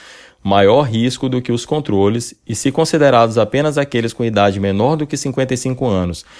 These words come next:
e com os cinco fatores de risco positivos, esse risco chegou a ser superior a onze vezes em relação ao dos controles saudáveis.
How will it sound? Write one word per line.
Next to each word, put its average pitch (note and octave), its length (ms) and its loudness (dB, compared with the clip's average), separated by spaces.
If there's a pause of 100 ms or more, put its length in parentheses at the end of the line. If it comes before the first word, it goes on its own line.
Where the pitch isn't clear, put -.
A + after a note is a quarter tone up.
(200)
e G#2+ 80 -2
com C3 140 0
os A#2 160 -2
cinco F3 320 -4
fatores C3 360 0
de A#2 120 -2
risco G2+ 280 -4
positivos, B2+ 840 -2 (340)
esse A2+ 240 -2
risco B2+ 260 0
chegou A#2 300 0
a A2 60 4
ser A#2+ 180 -2
superior A2 460 0
a A2+ 60 4
onze E3 360 0
vezes G#2 360 0
em A2+ 60 -2
relação G#2+ 420 0
ao G#2 60 0
dos G#2 160 -2
controles F#2+ 420 -2
saudáveis. E2+ 580 -4